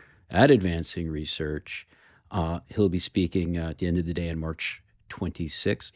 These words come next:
in New York City. We're gonna be at the Museum of the Moving Image,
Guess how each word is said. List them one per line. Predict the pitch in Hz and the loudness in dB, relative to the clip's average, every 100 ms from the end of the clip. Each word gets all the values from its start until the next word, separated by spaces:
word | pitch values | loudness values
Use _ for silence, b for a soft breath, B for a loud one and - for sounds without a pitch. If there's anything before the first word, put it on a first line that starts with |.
| - | 0
in | 98 85 | 2 4
New | |
York | 82 82 73 - | 2 -2 -4 -2
City. | - 101 | 0 2
We're | 98 95 | 4 4
gonna | 95 | 4
be | 90 | 2
at | 98 | 0
the | 90 | 0
Museum | 82 76 151 156 92 | -2 6 8 8 6
of | 82 | 6
the | |
Moving | 92 110 90 82 - | 4 6 4 0 6
Image, | 131 139 131 120 - - | 10 10 8 4 -4 -6